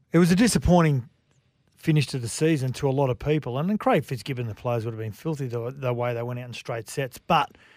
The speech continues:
the improvement that they showed from being a team that sort of borders on being around sort of that bottom part of the eight to being a genuine premiership contender in their first year, oh, is, is an amazing season. And they'll get better in the second season of his coaching because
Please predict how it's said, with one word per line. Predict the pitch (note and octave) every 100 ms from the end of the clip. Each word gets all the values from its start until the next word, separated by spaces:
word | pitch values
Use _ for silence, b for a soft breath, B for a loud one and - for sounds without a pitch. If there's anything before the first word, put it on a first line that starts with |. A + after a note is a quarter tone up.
| b b b
the | D#3
improvement | D3 - F3+ F#3+ F#3
that | D#3+
they | C#3+ C3
showed | - D#3+ C#3+ B2+
from | B2 C#3+
being | C3 C#3 C#3
a |
team | B2 G3+ A#3
that | G#3
sort | C#3+ F3
of | D#3+
borders | A#2+ D3+ E3 D#3+
on | D3+ D3+ D3
being | C#3+ D3+ D3+
around | C#3 C#3 D3 D3 C#3
sort | - C#3
of |
that | C3 A#2+
bottom | D3 C#3 C3
part | C3 C3+
of | B2+
the |
eight | B2+ B2+ - b b b b
to | D#3
being | C#3 D#3+ D3+
a | C3+
genuine | A2 E3 E3+ D#3+ C#3 B2 _ _
premiership | - D3 C#3+ B2 D#3+
contender | - C3 - C#3+ C#3
in | C3
their | B2
first | - C#3 B2+ -
year, | C3+ F3+ F3+ b b b b -
oh, | D#3
is, | D#3 C#3+
is | F3+ C#3
an | C#3
amazing | C#3 C#3+ C#3 B2
season. | - D3 D3 B2 - -
And | F#3
they'll | F3+ D#3+
get | C#3+
better | A2 D#3+ B2+ B2 E3+ _ _ _ _ _ _ _ _ _ _
in | F#3
the | D3+
second | C3 D#3+ D3 C3+
season | - D3 B2+
of | B2
his | A2+
coaching | - D3+ D#3 - A#2
because | A#2+ D3 C3